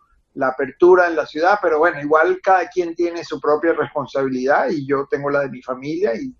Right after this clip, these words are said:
¿no? Nosotros estamos confinados. Y sí, como tú, nosotros, yo recuerdo que me vine de mi oficina porque hubo en el edificio un, un caso y, y me, y todos dijimos, "Bueno, esto es el momento de pararlo", el doce de marzo,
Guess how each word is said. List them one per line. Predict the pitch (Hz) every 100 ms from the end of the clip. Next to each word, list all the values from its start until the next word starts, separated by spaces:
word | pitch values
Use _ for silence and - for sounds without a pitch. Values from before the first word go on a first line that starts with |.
| _ _
¿no? | 143 196
Nosotros | - - 135 175
estamos | - 170 190 226 - - -
confinados. | 175 151 160 160 202 143
Y |
sí, | 139 226 262
como | 202 151
tú, | 156 302 311 - _
nosotros, | 160 143 170 170 220
yo | 202
recuerdo | 190 202 208 220 226
que | 214
me | 175
vine | 160 180 220 254
de | 240
mi | 190
oficina | - 165 - 190 202 247 - _ _ _ _ _ _ -
porque | 160 156
hubo | 156 175
en | 196
el | 180
edificio | 160 156 151 170 151 185
un, | 180 165 165
un | 165 151
caso | 165 160 156 180 160 151 143
y, | 131
y | 147
me, | 143 139 139
y | 139 143 143 135
todos | 160 160 170
dijimos, | 165 156 165 156
"Bueno, | 170 143
esto | -
es | 156
el | 175
momento | 147 151 156
de |
pararlo", | 160 180 202
el | 170 156
doce | 151 208 226 233
de | 220
marzo, | 160 160 - 131